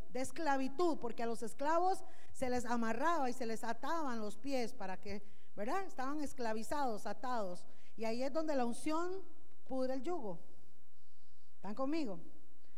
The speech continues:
Entonces, cuando nosotros ministramos espíritus carceleros, son espíritus entronados y se sacan, ¿verdad?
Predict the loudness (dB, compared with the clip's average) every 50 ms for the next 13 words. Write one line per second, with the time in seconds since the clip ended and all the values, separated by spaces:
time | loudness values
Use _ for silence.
0 | 0 0 0 0 2 2 4 2 2 2 2 2 2 2 2 0 0 0 0 2
1 | 2 0 0 0 0 0 -2 -2 -2 -2 -2 -2 -2 -2 -2 -2 -2 -2 -2 -2
2 | -2 -2 0 0 0 0 0 2 2 2 2 2 2 0 0 0 -2 -2 -2 -2
3 | -2 -2 -2 0 0 0 0 0 0 0 0 0 0 0 0 0 0 0 0 0
4 | 0 2 2 2 2 2 2 2 2 0 0 0 0 0 0 0 0 0 0 0
5 | 0 0 0 0 0 0 0 0 0 0 0 0 0 0 0 0 0 0 0 0